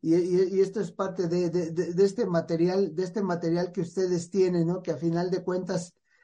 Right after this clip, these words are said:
eh, eh, es, es un material que, que, que hacen rock, o sea, eh,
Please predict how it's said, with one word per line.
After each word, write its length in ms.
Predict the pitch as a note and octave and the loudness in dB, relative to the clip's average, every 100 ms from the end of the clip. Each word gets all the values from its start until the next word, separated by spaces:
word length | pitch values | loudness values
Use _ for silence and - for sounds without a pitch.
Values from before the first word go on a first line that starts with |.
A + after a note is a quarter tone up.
| _ | _
eh, 60 | F#3 | 0
eh, 240 | F#3+ F#3+ G3+ | 4 4 6
es, 180 | F3+ A3 | 4 4
es 240 | G3+ F3+ | 4 6
un 120 | C4+ | 6
material 600 | G#3 F3 F#3+ F#3 G3 G#3 | 8 6 6 8 8 6
que, 400 | G#3+ G3 E3+ D3+ | 4 4 4 0
que, 420 | D3+ D#3 D#3 D#3 - _ _ _ _ | -4 -4 -4 -6 -8 _ _ _ _
que 80 | - | 2
hacen 260 | C4 E4 D4+ | 6 6 6
rock, 320 | A#3+ G3 F3 | 4 2 -2
o 180 | E3+ F#3 | -4 0
sea, 220 | F#3 A3 | 2 4
eh, 600 | G3 F3+ F3+ F3 E3+ F#3+ | 4 2 0 -2 -2 -2